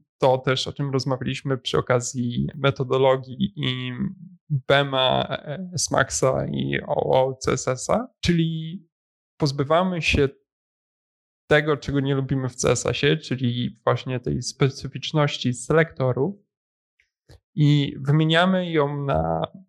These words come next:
bardzo, tak naprawdę pozbywamy się jej zupełnie, tak? Bo teraz mamy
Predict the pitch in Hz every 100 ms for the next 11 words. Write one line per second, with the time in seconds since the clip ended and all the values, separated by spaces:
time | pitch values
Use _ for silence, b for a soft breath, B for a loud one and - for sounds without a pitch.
0 | _ _ - 135 151 - 139 131 135 143
1 | - _ _ _ - - - 170 180 185
2 | 170 170 151 151 151 156 156 - 151 131
3 | 127 - 139 139 139 - 143 147 _ _
4 | _ _ _ 147 - 143 139 147 139 135
5 | 135 139